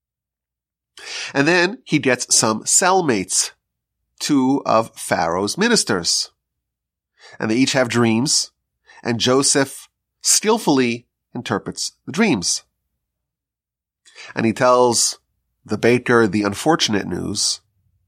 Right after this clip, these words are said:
that he's going to be beheaded in three days. And he tells the butler the joyous news that he's going to be restored to his post in three days on Pharaoh's birthday.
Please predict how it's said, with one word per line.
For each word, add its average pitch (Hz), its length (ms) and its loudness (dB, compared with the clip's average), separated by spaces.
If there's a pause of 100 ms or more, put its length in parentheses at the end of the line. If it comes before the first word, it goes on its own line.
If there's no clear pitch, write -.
(120)
that 95 160 -6
he's 107 160 -2
going 107 160 -2
to 87 60 -12
be 101 120 -4
beheaded 107 600 -2 (220)
in 90 100 -14
three 92 180 -6
days. 90 420 -8 (500)
And 175 120 0
he 156 60 0
tells 170 260 0
the 156 100 0
butler 156 600 0 (340)
the 147 300 -2
joyous 214 540 0
news 143 500 0 (300)
that 123 100 -6
he's 151 180 0
going 139 160 0
to 135 60 -12
be 127 120 0
restored 120 380 -2
to 131 60 -4
his 113 120 -2
post - 540 -6 (360)
in 117 120 -8
three 90 260 -4
days 82 420 -4
on 107 160 -6
Pharaoh's 90 500 -6
birthday. 180 540 0